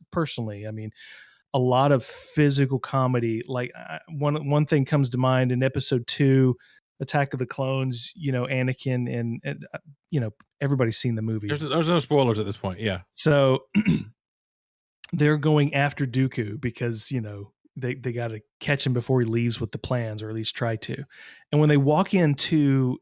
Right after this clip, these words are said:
Speaker 1: and the, when they walk into the, um, to the room, you half expect the way you see it in the mo-, movie,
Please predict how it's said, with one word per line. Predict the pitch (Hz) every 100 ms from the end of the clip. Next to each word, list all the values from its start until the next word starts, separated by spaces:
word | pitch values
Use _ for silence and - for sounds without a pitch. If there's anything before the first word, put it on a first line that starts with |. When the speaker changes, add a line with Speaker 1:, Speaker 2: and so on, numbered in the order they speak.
| -
Speaker 1:
and | 139
the, | 143
when | 139 135
they |
walk | 127 131 160 170
into | -
the, | - 120 123 123
um, | 117 107 107 -
to | -
the | 123 110
room, | 143 208 135 107 107 - - _ _ _
you | 139 131
half | 156 156
expect | 139 - - 139 -
the | 127
way | 127
you | 123 120
see | - 147 131
it |
in | 117 113
the |
mo-, | 123 180 185
movie, | 160 208 170 180